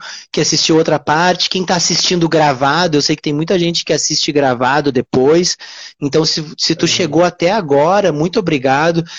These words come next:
Speaker 1: Se tu tá ouvindo esse áudio até agora pelo Spotify, muito obrigado também.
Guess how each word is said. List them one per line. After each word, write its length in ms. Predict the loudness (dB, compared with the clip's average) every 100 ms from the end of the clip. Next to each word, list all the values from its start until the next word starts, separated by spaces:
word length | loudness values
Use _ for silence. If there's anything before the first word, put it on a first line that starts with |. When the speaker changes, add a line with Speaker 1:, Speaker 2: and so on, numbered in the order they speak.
| -12
Speaker 1:
Se 180 | -4 -2
tu 100 | -2
tá 200 | 0 2
ouvindo 920 | 4 4 2 -2 -2 2 4 4 4
esse 260 | 2 0 0
áudio 600 | 0 2 2 2 0 -2 _ _ _ _ _ -6
até 300 | -4 2 2
agora 340 | 4 2 0
pelo 220 | 2 0 0
Spotify, 840 | 0 -2 -2 -4 -2 0 2 0 -4 -20 _ _ -2
muito 320 | 2 2 2
obrigado 580 | 0 0 2 2 2 0
também. 520 | -2 0 0 0 -2